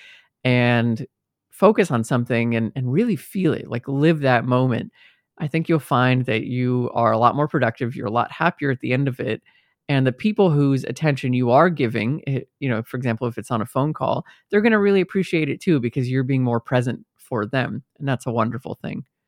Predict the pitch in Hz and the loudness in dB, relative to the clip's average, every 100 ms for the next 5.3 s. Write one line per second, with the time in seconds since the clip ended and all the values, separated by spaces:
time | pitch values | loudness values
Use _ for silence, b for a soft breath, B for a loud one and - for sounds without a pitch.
0 | _ _ _ _ _ _ - 143 139 196 | _ _ _ _ _ _ -2 0 0 2
1 | 202 175 165 170 147 127 135 131 135 127 | 2 2 -2 -4 -2 0 -2 -2 -2 0
2 | 120 117 123 165 165 151 135 131 127 117 | 0 0 0 0 0 -2 -2 -4 -4 0
3 | 120 117 120 117 - 127 - 113 101 - | 2 2 0 -4 -6 -10 -4 -4 -4 -6
4 | 131 120 - 131 135 135 135 131 - 262 | -4 -4 -4 -4 -4 -4 -8 -10 -8 -10
5 | - 147 | -8 -12